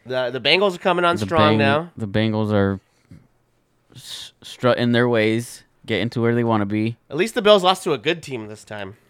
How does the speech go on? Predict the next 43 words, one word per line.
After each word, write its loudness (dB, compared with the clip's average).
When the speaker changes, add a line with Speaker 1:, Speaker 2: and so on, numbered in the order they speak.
Speaker 2:
I'm, -14
I'm -10
over -8
all -12
these -16
teams. -12
Speaker 1:
<laughs> -
Yeah. -8
Do 0
you 10
want, 8
what, 6
you 6
wanna 8
make 6
new 6
picks -2
now, 4
or 2
you 2
wanna 2
Speaker 2:
I'm 4
Speaker 1:
make 8
Speaker 2:
over 8
the 8
A 10
F 8
C 0
East. 2
Like, 4
I'm 4
over 6
all 6
of 4
those 0
teams. 0
They're 4
all 6
a -2
bunch 2
of -6
scam -2
artists. 2